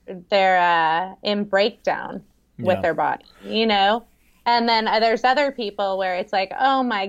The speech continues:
Speaker 1: God, they take such incredible care of their Barbie." Like, their
Speaker 2: <laughs>
Speaker 1: Barbie,
Speaker 2: Their
Speaker 1: their
Speaker 2: body.
Speaker 1: body. It looks like Barbie.
Speaker 2: <laughs>
Speaker 1: And, um, and you start to talk to them and you're like, "Wow, like,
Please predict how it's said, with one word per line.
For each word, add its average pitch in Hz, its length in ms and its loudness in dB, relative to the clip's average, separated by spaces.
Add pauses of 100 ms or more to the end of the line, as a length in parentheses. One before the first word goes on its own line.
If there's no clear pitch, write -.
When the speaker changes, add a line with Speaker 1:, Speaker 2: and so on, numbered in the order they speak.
(140)
Speaker 1:
God, 254 320 2
they 226 100 -6
take 240 240 -6
such 214 340 -6
incredible 233 600 -4
care 208 280 -4
of 202 140 -8
their 202 160 -2
Barbie." 180 680 -4
Like, 185 320 0
their 190 220 2
Speaker 2:
<laughs> - 100 -8
Speaker 1:
Barbie, 185 520 -2
Speaker 2:
Their 240 200 2
Speaker 1:
their 208 60 -2
Speaker 2:
body. 214 340 2
Speaker 1:
body. - 240 -20
It 220 60 -8
looks 247 220 -4
like 226 200 0
Barbie. 165 360 -4 (280)
Speaker 2:
<laughs> - 260 -14
Speaker 1:
And, 233 260 4
um, 196 520 -6 (800)
and 220 360 -2
you 233 320 -6
start 247 280 -2
to 240 100 -10
talk 233 320 0
to - 60 -18
them 247 260 -4
and 196 140 -10
you're 190 160 -4
like, 160 260 -2
"Wow, 185 760 0
like, 53 420 -4